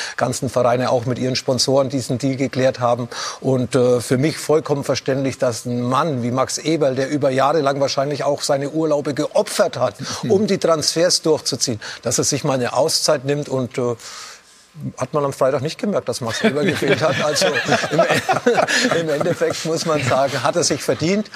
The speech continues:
Speaker 1: Aber er wird sich natürlich auch in den vier, fünf Wochen Urlaub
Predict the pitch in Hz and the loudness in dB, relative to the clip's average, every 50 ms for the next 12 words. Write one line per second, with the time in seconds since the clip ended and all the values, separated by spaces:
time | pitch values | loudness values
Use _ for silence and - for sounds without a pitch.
0 | - - - 127 151 165 160 160 151 139 143 160 - - 160 143 160 139 - 151 | -14 -6 -2 0 0 2 2 2 2 2 0 0 0 0 0 0 0 2 2 2
1 | 151 143 120 - 123 143 143 139 139 139 135 123 - - - 151 156 - - 160 | 2 2 0 0 0 0 0 0 0 -2 -2 -2 -2 -4 -2 0 0 0 0 -2
2 | 147 143 - - 151 143 - 151 139 - 143 147 160 143 123 123 131 127 - | -2 -2 -2 0 0 0 0 -2 -2 0 2 2 4 4 4 2 2 2 -2